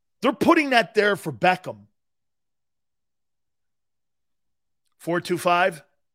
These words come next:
Probably. Matt? Probably. Okay, because you got C J playing that,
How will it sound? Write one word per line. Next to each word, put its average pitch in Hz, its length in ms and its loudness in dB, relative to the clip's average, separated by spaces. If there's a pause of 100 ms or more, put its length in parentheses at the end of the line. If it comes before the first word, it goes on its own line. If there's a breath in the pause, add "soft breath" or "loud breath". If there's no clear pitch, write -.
Probably. 147 640 -4 (1040)
Matt? 165 300 0 (1300)
Probably. 214 680 0 (1500)
Okay, 175 200 -4
because 170 340 -4
you 185 60 -8
got 185 200 -2
C 220 220 -8
J 180 200 -4
playing 185 440 -6
that, 151 280 -6